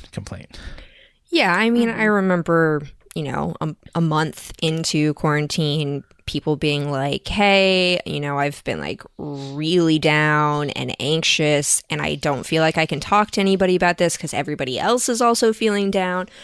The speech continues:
Speaker 2: But when I finally did start talking about it, I realized other people felt that way, and me talking about it empowered them to talk about it, helped them feel better.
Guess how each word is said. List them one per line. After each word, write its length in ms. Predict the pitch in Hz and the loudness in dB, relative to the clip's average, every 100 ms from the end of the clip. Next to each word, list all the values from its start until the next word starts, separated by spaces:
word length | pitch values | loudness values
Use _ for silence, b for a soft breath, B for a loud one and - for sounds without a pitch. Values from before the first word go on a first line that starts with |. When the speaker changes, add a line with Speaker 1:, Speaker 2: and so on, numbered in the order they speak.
| B - | B -6
Speaker 2:
But 140 | 170 | -2
when 120 | 156 | 0
I 100 | 165 | -2
finally 460 | 170 175 156 160 185 | -2 -2 -2 -4 -4
did 220 | 311 320 | -6 -6
start 240 | - 180 | -4 -4
talking 360 | - 147 156 156 | -2 -4 -2 -6
about 240 | 151 143 | -2 0
it, 200 | 147 151 | 2 0
I 80 | - | 0
realized 580 | 143 143 143 139 160 - _ - | -2 -2 0 -2 -4 -10 _ -2
other 220 | 165 208 | 2 2
people 260 | 208 175 | 2 0
felt 240 | 175 151 151 | 2 2 2
that 180 | 143 85 | -2 0
way, 360 | 139 139 143 - | -2 -2 -4 -6
and 180 | 143 | -8
me 180 | 147 175 | -4 -4
talking 400 | 196 165 170 156 | -2 -2 -2 -6
about 240 | 151 143 143 | -2 0 0
it 160 | 139 | -2
empowered 460 | 143 - 139 139 151 | -6 -4 -2 -2 -2
them 200 | 202 262 | 0 0
to 80 | 196 | 0
talk 300 | 185 151 139 | 0 0 0
about 240 | 131 139 | -4 -4
it, 120 | 170 - | -6 -8
helped 280 | - 123 - | -8 -8 -4
them 240 | 165 214 226 | 0 2 0
feel 220 | - 135 | 0 -2
better. 360 | 123 123 143 | 0 0 0